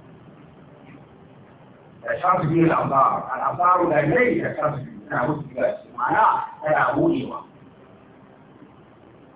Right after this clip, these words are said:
Duka, ta zan kayi wa ta kasan ɗan adam ya ɗauki da yau. Don mi ya ɗaure mata.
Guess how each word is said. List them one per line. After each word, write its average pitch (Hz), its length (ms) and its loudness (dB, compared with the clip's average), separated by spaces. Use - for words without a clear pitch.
Duka, 269 320 4
ta 143 140 -2
zan 180 280 2
kayi 185 320 6
wa - 80 2
ta 147 160 0
kasan 185 540 0
ɗan 190 260 -2
adam 170 320 2
ya 147 220 2
ɗauki 143 320 -2
da 123 80 -2
yau. 120 280 -2
Don 214 220 6
mi 170 160 6
ya 151 100 4
ɗaure 151 240 2
mata. 95 460 -2